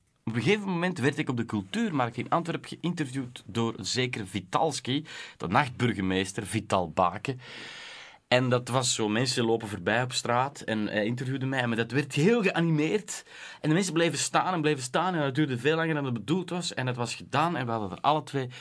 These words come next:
ontzettend veel plezier aan beleefd. En daar is het idee ontstaan om samen iets te doen. En ik was daar bijzonder opgetogen en opgewonden over om, om echt iets op een podium te gaan doen. En hebben wij samen, op basis van mijn boek Als kok in Frankrijk, het literaire kookboek,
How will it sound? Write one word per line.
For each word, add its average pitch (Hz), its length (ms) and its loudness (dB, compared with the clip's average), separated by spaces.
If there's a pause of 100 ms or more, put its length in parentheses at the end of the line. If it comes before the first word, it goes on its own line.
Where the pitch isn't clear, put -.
ontzettend 127 380 -4
veel 123 160 -2
plezier 120 380 0
aan 107 120 -2
beleefd. 95 340 -2
En 101 100 -4
daar 180 220 -4
is 233 80 -2
het - 80 -12
idee 135 300 -2
ontstaan - 400 -4
om 135 100 -2
samen 247 320 -2
iets 123 160 -4
te 98 80 -10
doen. 113 180 0
En 113 80 0
ik 117 120 -2
was 123 140 0
daar 113 160 4 (340)
bijzonder 170 360 0
opgetogen 175 580 0
en - 80 -8
opgewonden 160 500 -2
over 151 260 2
om, 120 160 0 (500)
om 107 400 0 (340)
echt 185 220 2
iets - 160 -2
op 127 80 -4
een 117 120 -2
podium 147 340 2
te 110 100 -4
gaan 98 160 0
doen. 95 140 0
En 101 100 0
hebben 98 180 0
wij 95 100 2
samen, 135 480 2
op 117 120 -2
basis 123 320 2
van 120 120 -6
mijn 104 180 -2
boek 127 180 -4
Als - 240 -2
kok 127 200 0
in 110 120 0
Frankrijk, 110 560 -2
het 113 140 -6
literaire 98 420 -4
kookboek, 127 560 -2